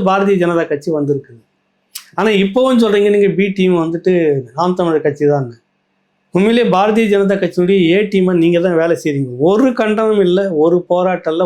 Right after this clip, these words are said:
ஒரு எதிர்ப்பு இல்ல, சுமூகமா விட்டிருக்கீங்க. மீறி நீதிமன்றத்தினுடைய உத்தரவை மீறி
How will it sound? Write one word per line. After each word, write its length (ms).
ஒரு 100
எதிர்ப்பு 340
இல்ல, 120
சுமூகமா 480
விட்டிருக்கீங்க. 540
மீறி 420
நீதிமன்றத்தினுடைய 800
உத்தரவை 480
மீறி 180